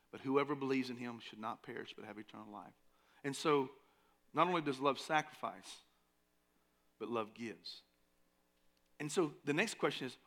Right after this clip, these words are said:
well, how, how much does he give? This is, uh, this is one of my favorite passages in all the Bible, First John chapter three, verse one. I want you to see this. If you've, maybe you, maybe you've not felt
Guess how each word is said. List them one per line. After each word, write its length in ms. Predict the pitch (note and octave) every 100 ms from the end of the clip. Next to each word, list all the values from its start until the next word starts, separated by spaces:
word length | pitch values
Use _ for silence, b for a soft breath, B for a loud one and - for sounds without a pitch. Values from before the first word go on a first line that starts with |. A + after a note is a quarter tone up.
| -
well, 120 | C3
how, 400 | - F3+ A3 F#3 - _ _ _
how 200 | - G#3
much 600 | F3+ D3 E3+ - - - - _ _ _ _ _ _ _ _ _ _ _ _ _ _ _ _ _ _ _ _ _ _ _
does 220 | - C3 -
he 120 | C#3+
give? 360 | A#2 C3 B2 - - - _ _ _ _ _ _ _ _ _ _ _ _ _ _
This 180 | E3+ G3
is, 80 | G3+
uh, 140 | F#3 G3 D#3+
this 160 | A#3+
is 80 | C4 F3 F#3+
one 140 | F3+
of 40 | D#3+
my 120 | A2+
favorite 320 | F3+ F#3 F#3
passages 540 | - D#3 D3 B2+ B2
in 60 | B2
all 140 | B2+
the 80 | D3+
Bible, 300 | C#3+ C3 A#2+
First 320 | A2+ D#3 D#3+
John 240 | - D#3 C#3+
chapter 260 | D3 C#3 -
three, 200 | C#3 C3
verse 120 | A#2+ -
one. 180 | B2 A2 b b
I 40 |
want 160 | F3+ G#3+
you 60 | G3
to 60 |
see 260 | - - D#3
this. 460 | A#2+ - - - - _ _ _ _ _ _ _ _
If 100 | -
you've, 240 | G#3 G3+ A3+
maybe 200 | B3 C#4
you, 160 | C4+ A#3+
maybe 200 | B3+ C#4+
you've 240 | C4 G3+
not 240 | A3+ A3+ -
felt 380 | - G#3 D#3